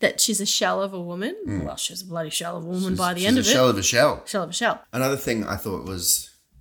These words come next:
Speaker 2: inaccurate and probably just put in as a plot point to present the climax of Harry's journey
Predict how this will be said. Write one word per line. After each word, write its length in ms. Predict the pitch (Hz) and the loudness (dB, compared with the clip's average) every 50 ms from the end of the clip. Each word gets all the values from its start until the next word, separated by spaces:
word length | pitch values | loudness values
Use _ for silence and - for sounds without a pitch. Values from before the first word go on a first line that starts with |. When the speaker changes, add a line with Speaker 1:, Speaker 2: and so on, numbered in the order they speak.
| _ _ - | _ _ -4
Speaker 2:
inaccurate 640 | 90 85 85 85 - - - 82 80 90 - - - _ _ _ _ _ _ _ _ _ | -4 -2 -2 -4 -6 -6 -6 -6 -6 -6 -8 -12 -16 _ _ _ _ _ _ _ _ _
and 300 | - 95 98 95 95 95 - _ _ _ _ - - - - _ _ | -4 -4 -2 -2 -4 -6 -10 _ _ _ _ -20 -20 -20 -20 _ _
probably 380 | - - 131 113 104 92 92 | 0 2 2 2 2 0 -2
just 400 | 92 85 85 78 - - - - - _ _ _ _ _ - - | -4 -4 -4 -4 -4 -6 -6 -10 -20 _ _ _ _ _ -20 -8
put 200 | - - 120 107 | -2 0 2 2
in 100 | 107 104 | 2 2
as 140 | 95 90 | 0 -2
a 60 | 98 92 | -6 -8
plot 320 | - - 117 - - - | -6 -4 -4 -4 -4 -6
point 440 | - 101 95 92 87 - - _ - | -6 -6 -4 -4 -6 -6 -10 _ -4
to 600 | - - 95 92 90 87 87 82 80 73 - - - - _ _ _ _ _ - 113 101 - | -4 -2 -2 -2 -2 -4 -4 -6 -6 -8 -10 -12 -14 -20 _ _ _ _ _ -16 -12 -8 -4
present 440 | - 131 120 107 110 113 110 - | -2 0 2 4 4 2 2 0
the 80 | - 107 | -6 -10
climax 580 | - - 107 101 98 98 95 90 - - - - | -8 -4 -2 -2 -2 -2 -4 -6 -6 -6 -8 -8
of 120 | 82 82 | -8 -8
Harry's 600 | 85 90 87 90 87 85 85 82 80 78 - - | -8 -6 -6 -6 -6 -8 -8 -8 -6 -4 -4 -6
journey 720 | - 92 87 90 92 87 87 85 85 82 80 78 98 113 | -6 -8 -6 -4 -4 -4 -4 -4 -6 -8 -8 -10 -10 -12